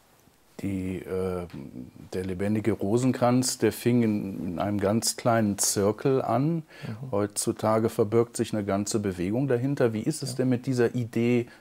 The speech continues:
Speaker 1: weitergegangen, historisch gesehen?
Speaker 2: Also die Idee hat sich, äh, oder ist dann achtzehnhundertzweiunddreißig auch damals vom Papst quasi auf offizielle Stufen hochgehoben worden, wurde anerkannt und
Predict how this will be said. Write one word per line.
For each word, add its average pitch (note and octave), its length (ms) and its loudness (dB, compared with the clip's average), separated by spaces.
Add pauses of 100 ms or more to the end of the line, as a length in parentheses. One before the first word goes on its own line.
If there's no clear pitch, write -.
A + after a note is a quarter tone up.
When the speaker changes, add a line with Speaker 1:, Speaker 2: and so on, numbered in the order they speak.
Speaker 1:
weitergegangen, G2+ 1120 2
historisch F#2 640 -4
gesehen? F#2+ 480 -10 (440)
Speaker 2:
Also A2 200 2
die A2+ 180 -2
Idee A#2+ 380 2
hat A#2+ 160 0
sich, - 440 -2
äh, A2 320 4 (140)
oder - 160 2
ist - 360 0
dann G#2+ 260 2 (280)
achtzehnhundertzweiunddreißig A#2 1400 0
auch A2 100 -4
damals G#2+ 320 -2
vom G2+ 200 -4
Papst - 440 -4 (520)
quasi G2+ 460 -2 (600)
auf - 200 -4
offizielle - 460 0
Stufen C3+ 500 -2 (400)
hochgehoben B2 600 0
worden, A#2+ 320 2
wurde G#2+ 280 0
anerkannt C#3 640 0 (540)
und A2+ 440 2